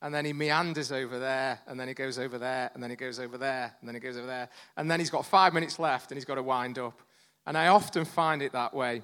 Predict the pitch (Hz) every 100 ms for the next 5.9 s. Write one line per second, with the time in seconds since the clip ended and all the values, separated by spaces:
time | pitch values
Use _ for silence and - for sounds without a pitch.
0 | - _ - _ - 151 160 - 214 214
1 | 202 180 180 175 170 170 151 143 - 127
2 | 117 135 - 135 113 110 113 113 - 143
3 | 139 - - - - 214 214 208 - 202
4 | 190 165 147 135 127 127 - 151 139 -
5 | 143 135 135 139 - 135 127 113 104